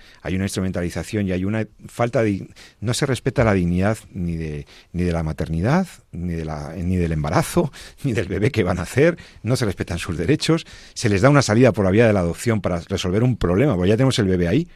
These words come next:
ya lo tenemos en Ucrania o en México o en Portugal, me da igual, donde es legal.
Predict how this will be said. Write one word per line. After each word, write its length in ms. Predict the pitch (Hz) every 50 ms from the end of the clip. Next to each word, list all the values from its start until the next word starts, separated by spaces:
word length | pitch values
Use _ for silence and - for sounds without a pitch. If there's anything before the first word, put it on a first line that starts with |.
| _ -
ya 80 | 98 98
lo 60 | 101
tenemos 260 | - 110 107 101 87
en 100 | 95 90
Ucrania 400 | 87 - - 139 147 151 151 139
o 100 | 110 104
en 80 | 98 104
México 300 | 120 - 151 - - 127
o 20 |
en 60 | 107 87
Portugal, 380 | 101 85 73 101 113 104 85
me 80 | 80 82
da 60 | 85
igual, 320 | 85 78 71 69 65 64 -
donde 200 | - 87 87 98
es 80 | 98 101
legal. 320 | 92 80 76 73 73 -